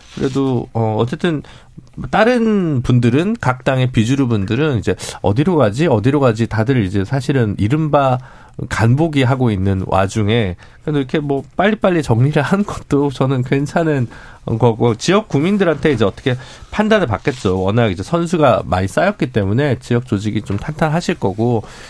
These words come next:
현재 민주당에서 공천을 못 받을 가능성이 높기 때문에 본인으로서는, 어, 선수도 있고 나이도 이제 있으셔가지고 다음을 한번 보고 한번 건너뛰기 어렵다고 판단해서 판단한 게 아닌가 싶습니다.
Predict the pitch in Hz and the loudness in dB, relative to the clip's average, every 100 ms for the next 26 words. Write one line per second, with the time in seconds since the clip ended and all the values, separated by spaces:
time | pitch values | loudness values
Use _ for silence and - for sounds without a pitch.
0 | - - 170 175 131 107 135 147 143 139 | -6 -2 0 2 2 0 0 0 0 0
1 | 131 120 - - - 123 123 170 131 101 | 0 0 -4 -16 -4 0 2 2 0 0
2 | 175 175 175 156 127 107 127 139 117 98 | 0 2 2 0 0 0 0 0 0 0
3 | - 135 123 98 120 127 104 113 123 117 | -2 -2 0 0 0 -2 0 0 2 0
4 | - 107 107 101 - - - - 95 92 | -2 -2 0 -2 -8 -20 -8 -2 -2 -2
5 | - 190 196 202 160 123 - 127 131 98 | -4 -2 -2 -2 -2 -2 -2 -2 0 2
6 | - 113 120 107 90 - 135 104 87 95 | 0 2 0 0 -4 -2 0 0 -2 -2
7 | 127 120 95 - - - 110 156 175 175 | 0 0 -2 -10 -10 -4 0 0 2 2
8 | 165 151 180 160 165 147 - 135 147 147 | 2 0 0 0 0 -2 0 0 2 0
9 | 175 170 110 120 165 175 156 110 113 135 | 0 0 0 0 0 -2 0 0 0 0
10 | 147 127 170 180 170 139 156 - 170 170 | 0 0 0 0 -2 -4 -6 -6 -4 -2
11 | 160 143 127 101 120 - - 180 147 | -4 -4 -4 -6 -8 -12 -14 -12 -12